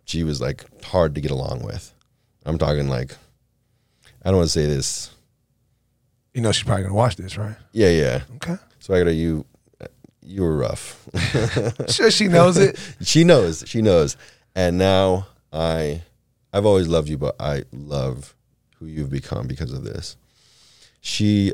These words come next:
Speaker 1: um, she saw how much I've changed. She saw how much my spouse had changed. She saw how much, uh, all these experiences that I've had, I had with other people. I was, I was having so many,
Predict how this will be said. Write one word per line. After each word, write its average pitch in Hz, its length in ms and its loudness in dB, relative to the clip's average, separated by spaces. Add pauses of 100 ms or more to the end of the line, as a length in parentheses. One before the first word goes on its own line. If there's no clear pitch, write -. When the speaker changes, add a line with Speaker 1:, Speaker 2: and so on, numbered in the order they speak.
Speaker 1:
um, 80 600 0 (680)
she 87 680 0 (540)
saw 110 320 4
how 104 180 4
much 87 460 0 (1040)
I've 82 300 4
changed. 80 520 0
She - 80 -4
saw 87 180 2
how 82 100 4
much - 480 -2
my 78 140 -2
spouse 69 460 -6
had 69 80 -6
changed. 73 480 -2
She 71 160 -6
saw 71 260 -4
how 71 140 -2
much, 71 360 -6 (800)
uh, - 80 -6
all - 140 0
these 117 160 0
experiences 87 540 0
that 78 80 0
I've 76 80 -2
had, 80 320 -2
I - 60 -4
had 82 140 0
with 73 120 -6
other 87 160 4
people. 69 340 -4
I 71 80 -6
was, 76 100 -8 (100)
I 90 40 -10
was - 120 -6
having 82 240 -2
so 98 180 -6
many, 92 200 -2